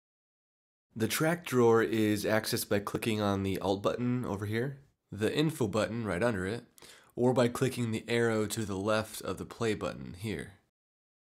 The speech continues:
Within the track drawer, you'll find two to four tabs depending on whether or not the track has alternate mixes and timing edits.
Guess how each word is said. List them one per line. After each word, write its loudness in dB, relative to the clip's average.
Within 4
the 4
track 2
drawer, 0
you'll 0
find -2
two 2
to 4
four 0
tabs 0
depending -2
on -4
whether 0
or -2
not -2
the -10
track 0
has -4
alternate -4
mixes -4
and -6
timing -4
edits. -8